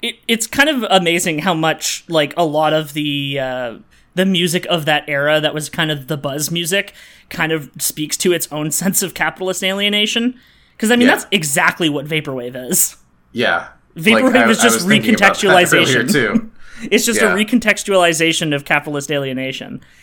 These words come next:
Speaker 2: Yeah.
Speaker 1: And Chillwave
Speaker 2: I, I
Speaker 1: is
Speaker 2: was
Speaker 1: basically
Speaker 2: working f-, I was working food service at my school dining hall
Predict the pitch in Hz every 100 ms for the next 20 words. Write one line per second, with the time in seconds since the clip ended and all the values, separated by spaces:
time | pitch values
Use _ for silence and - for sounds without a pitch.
0 | _ _ 160 156 151 147 143 143 - 165
1 | - 247 247 208 156 151 139 147 165 165
2 | - 117 170 - - - - 127 123 120
3 | 110 101 - 123 113 - 98 92 - 95
4 | 95 87 - 110 95 101 104 95 92 92
5 | 90 -